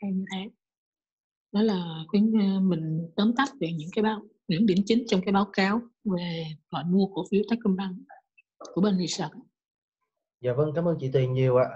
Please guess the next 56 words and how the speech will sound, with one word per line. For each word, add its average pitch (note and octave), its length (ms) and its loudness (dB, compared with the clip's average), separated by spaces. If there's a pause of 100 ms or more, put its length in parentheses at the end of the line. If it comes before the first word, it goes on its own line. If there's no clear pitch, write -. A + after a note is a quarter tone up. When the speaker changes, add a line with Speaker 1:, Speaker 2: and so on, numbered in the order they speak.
(160)
Speaker 2:
À, B2+ 560 2
không E3+ 100 -2
biết G3+ 80 4
anh G3 80 2
em F3 180 0
ta E3+ 160 -2
câu D3+ 80 0
hỏi A2+ 220 2
nào D3 220 -2
thêm D#3 180 2
không D#3 120 -10
ạ? C#3 140 -4 (240)
Về C3 180 0
cái E3+ 100 -8
dịch D3+ 160 -4
bệnh - 140 -6
covid D#3+ 340 2
thì C#3 200 0
lúc E3+ 140 -4
nãy D3 200 -6
Lâm D3+ 160 -4
thấy D#3+ 140 -6
anh E3 320 -8
Toàn B2 280 -2
có D#3 140 -8
nốt F#3 200 -4
lên E3 80 -14
đây D#3 200 2
á, E3+ 80 -4 (180)
thì B2+ 100 -4
Lâm, C#3+ 300 -8
à, C3+ 220 0
em C#3+ 200 -2
nghĩ B2+ 140 -4
rằng C#3 200 -4
là A#2+ 240 0 (100)
nãy - 180 -4
giờ C#3+ 120 0
chúng - 120 -14
ta - 80 -6
trao C3+ 120 2
đổi G2+ 240 0
cũng - 160 -14
tương C#3 120 0
đối C#3 160 2
rõ A#2 260 -2
rồi. C3+ 120 2 (580)
À, B2 120 0
nhìn C3 260 2
chung D#3+ 300 2
thì, C3 280 4
ờ, B2+ 320 2
tóm E3+ 180 4
lại A#2 240 2
là B2 120 0
research, A#2 440 -2